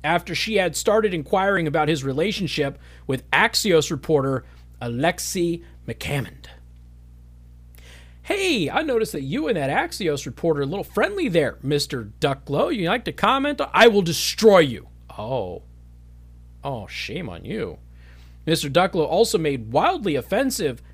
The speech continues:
sexist, and misogynistic remarks to Miss Palmieri,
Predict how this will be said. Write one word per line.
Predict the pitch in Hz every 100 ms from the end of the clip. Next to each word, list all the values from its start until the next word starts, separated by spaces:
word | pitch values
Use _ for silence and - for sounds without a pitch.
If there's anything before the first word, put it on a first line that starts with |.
| -
sexist, | - - 262 302 - 151 120 -
and | 208 262 185
misogynistic | 135 - 233 226 175 170 226 - 151
remarks | 123 143 254 190 -
to |
Miss | 147 202
Palmieri, | - 175 156 233 170